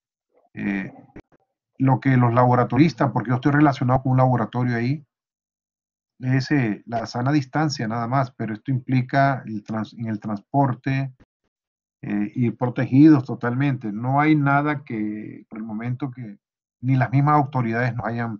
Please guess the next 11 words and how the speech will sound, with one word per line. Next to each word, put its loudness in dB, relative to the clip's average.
puesto, -8
¿no? -14
Nada 2
más 0
que 0
lo -2
que -6
las -6
autoridades -8
de -4
salubridad 0